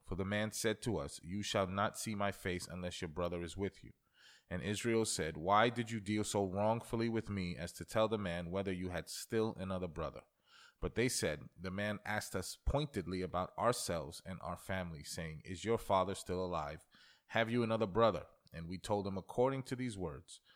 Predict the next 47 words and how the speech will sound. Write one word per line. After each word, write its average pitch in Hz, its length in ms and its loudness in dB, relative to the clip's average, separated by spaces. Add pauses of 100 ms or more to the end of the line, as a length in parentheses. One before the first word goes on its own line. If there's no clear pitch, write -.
(280)
Could 90 120 -4
we 101 100 0
possibly 120 640 4
have 110 120 6
known 110 300 0
that 82 120 -4
he 95 100 -4
would 95 160 -2
say, 104 200 2
'Bring 95 320 -2
your 98 140 -2
brother 95 300 0
down'?" 82 360 -6 (480)
Then 104 180 -2
Judah 127 260 4
said 117 260 4
to - 120 -2
Israel 113 420 2
his 107 120 0
father, 85 320 0
"Send 113 400 0
the 117 80 6
lad 104 320 6
with 98 320 -2
me, 92 300 -4 (400)
and 90 200 -6
we 107 380 -2
will 92 160 -2
arise 104 500 4
and 117 140 -4
go, 87 340 -2 (100)
that 87 160 -6
we 101 120 -2
may 95 180 -2
live 107 300 0
and 95 120 -2
not 90 200 -4
die, 78 400 -4 (400)
both 98 240 -2
we 127 480 0
and 95 160 -6
you 113 340 0
and 90 140 -6
also 104 360 0
our 101 140 4
little 82 280 -4
ones. 80 340 -10